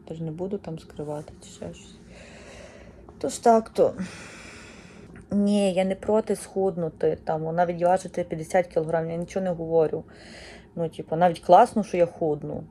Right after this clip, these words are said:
як би це не звучало. Але лиш би менше п'ятдесяти не йшло, лиш би я не важила тих сорок п'ять кілограм. Але, коротше,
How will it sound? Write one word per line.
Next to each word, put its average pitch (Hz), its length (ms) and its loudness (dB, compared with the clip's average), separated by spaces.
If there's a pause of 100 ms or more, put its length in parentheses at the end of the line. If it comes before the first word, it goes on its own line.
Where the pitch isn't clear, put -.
(180)
як 151 180 2
би 156 80 -2
це 160 140 -4
не 160 120 2
звучало. 151 640 0 (540)
Але 170 260 2
лиш 180 260 4
би 170 380 2
менше 180 340 -4
п'ятдесяти - 600 -6
не 156 120 -6
йшло, 160 420 -8
лиш 180 200 0
би 175 160 0
я 170 100 2
не 170 100 -2
важила 170 400 0
тих 170 240 -8
сорок 165 380 -2
п'ять 160 220 -2
кілограм. 156 600 -8 (1900)
Але, 170 400 0 (1120)
коротше, - 420 -18